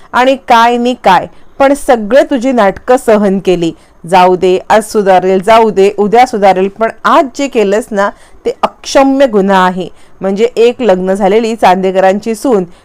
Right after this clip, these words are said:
कॅफेमध्ये नवऱ्याला न सांगता एका दुसऱ्या मुलासोबत भेटते, यासारखी शरमेची गोष्ट नाहीये. श्रीकांत म्हणतो, "हो आबा, म्हणजे या सगळ्यामध्ये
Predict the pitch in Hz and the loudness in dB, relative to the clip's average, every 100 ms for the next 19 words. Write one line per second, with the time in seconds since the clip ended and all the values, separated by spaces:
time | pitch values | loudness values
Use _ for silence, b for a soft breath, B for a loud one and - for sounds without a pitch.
0 | _ - 190 185 185 226 214 214 208 180 | _ 0 2 2 0 0 2 0 2 0
1 | 185 220 214 220 220 277 302 214 214 175 | 2 4 2 2 2 0 2 0 0 -2
2 | - b b - 208 262 220 214 208 240 | -2 b b -6 -2 0 0 -2 -2 2
3 | 330 381 226 202 208 202 190 269 - 240 | 2 2 2 0 0 -4 -2 -4 0 -2
4 | 233 196 185 180 190 - 240 226 190 185 | 0 2 0 0 -4 -4 -8 -2 -2 0
5 | 190 214 180 180 - 202 190 175 170 165 | -4 -6 -4 -4 -2 -4 -2 -4 -2 -4
6 | - b b - - 202 196 180 196 214 | -4 b b -20 -4 -2 0 0 0 -2
7 | 233 220 220 196 160 160 - b b 220 | 0 2 4 4 2 0 -2 b b -8
8 | 233 269 247 247 254 226 208 202 226 220 | -4 0 2 2 2 2 2 2 2 2